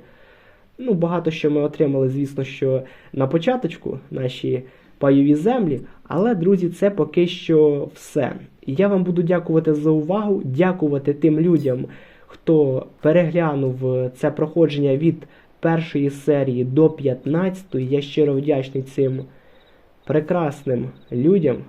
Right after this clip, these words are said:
прекрасним підписникам за те, що підтримують, за те, що дивилися до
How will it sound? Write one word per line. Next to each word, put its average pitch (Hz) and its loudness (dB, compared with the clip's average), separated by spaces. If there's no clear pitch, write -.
прекрасним 135 -6
підписникам 170 -2
за 131 -2
те, 175 0
що 151 -2
підтримують, 139 2
за 131 0
те, 156 0
що 151 -4
дивилися 143 0
до 135 0